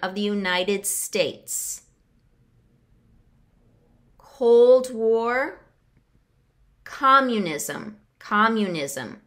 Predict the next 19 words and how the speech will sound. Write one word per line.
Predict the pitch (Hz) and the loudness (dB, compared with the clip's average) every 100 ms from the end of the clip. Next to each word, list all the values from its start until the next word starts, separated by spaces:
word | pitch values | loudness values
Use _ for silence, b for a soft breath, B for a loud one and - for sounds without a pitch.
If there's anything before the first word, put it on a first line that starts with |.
| _ _ _ _ _ _ - | _ _ _ _ _ _ -16
was | 165 | -14
the | 165 | -12
main | 165 170 170 175 | -10 -10 -8 -10
concern | 202 208 196 - 180 156 151 160 b b b | -10 -10 -8 -8 -8 -10 -10 -16 b b b
during | 170 170 165 165 | -8 -6 -6 -10
the | 160 | -14
Cold | - - 165 160 165 165 | -16 -10 -8 -8 -10 -14
War. | 143 143 - - - _ _ _ _ _ _ _ _ B B - | -14 -12 -12 -14 -20 _ _ _ _ _ _ _ _ B B -6
Name | 233 254 269 262 247 | 0 0 0 -4 -4
one | 247 277 311 311 | -4 -2 -2 -4
state | - - 285 262 175 - | -4 -4 2 2 2 -4
that | 208 208 208 | -4 -4 -2
borders | 208 233 226 214 208 208 | 0 2 2 -2 -2 -4
Mexico. | 196 220 302 - 254 - 190 214 202 - _ _ _ _ _ _ _ _ _ _ _ _ _ _ _ _ _ _ _ _ _ _ | -2 -4 -4 -10 -12 -12 -10 -10 -10 -18 _ _ _ _ _ _ _ _ _ _ _ _ _ _ _ _ _ _ _ _ _ _
One | 180 185 220 254 277 | -12 -6 -4 -4 -6
state | - - 196 190 | -10 -8 -8 -6
that | 196 175 - | -8 -8 -8
borders | - 214 226 240 247 240 | 2 2 4 0 -2 -4
Mexico, | 214 220 233 - 254 254 262 233 240 370 - | -4 -6 -6 -6 -6 -8 -6 -6 -6 -8 -12